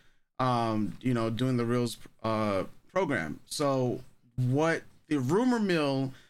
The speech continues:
is that they're trying to adopt something similar to YouTube, where they'll start paying creators, like,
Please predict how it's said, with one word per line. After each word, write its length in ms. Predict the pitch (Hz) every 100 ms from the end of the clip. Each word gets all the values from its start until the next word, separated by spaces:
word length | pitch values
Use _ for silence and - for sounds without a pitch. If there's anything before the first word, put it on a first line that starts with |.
| _ _
is 180 | 143 135
that 200 | 139 127
they're 160 | 139
trying 300 | 135 - 147
to 160 | 139 139
adopt 320 | 131 131 123
something 240 | 139 131 123
similar 500 | - 131 120 120 117
to 640 | 107 - 139 123 110 110
YouTube, 640 | 110 190 214 - 120 110 - - _ _
where 260 | - 131 123
they'll 200 | 117 123
start 300 | 123 135 123
paying 220 | 143 123
creators, 760 | 120 127 123 117 113 110 113 - - 113
like, 240 | 104 87